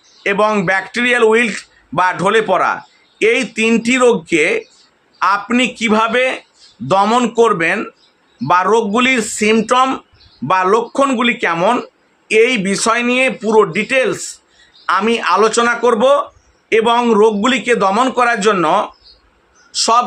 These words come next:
থেকে ভালো কোন ফাঙ্গিসাইড বা ছত্রাকনাশক কাজ করছে, তার পাশাপাশি আপনি কোন অ্যান্টিবায়োটিক স্প্রে করবেন,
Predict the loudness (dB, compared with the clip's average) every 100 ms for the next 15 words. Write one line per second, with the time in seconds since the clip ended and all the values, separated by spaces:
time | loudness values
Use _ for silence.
0 | 0 -4 -2 -2 0 0 2 0 -2 -12
1 | _ _ _ _ 2 2 0 -4 -2 -2
2 | -2 -2 -2 -2 -2 -6 _ _ _ -4
3 | 0 0 -2 -4 -4 -2 -4 -2 -2 0
4 | -2 -2 -2 -2 -2 -2 -2 -2 -2 -2
5 | -8 _ _ _ _ _ -4 -2 -2 -2
6 | -2 -2 0 -2 0 -2 -2 -4 -12 _
7 | _ _ -4 -2 -2 -2 -2 -2 2 2
8 | 4 0 -6 -12 _ _ _ -4 -2 -2
9 | -2 -2 0 0 0 -2 -2 -6 -4 -4
10 | -4 -4 -2 0 0 -2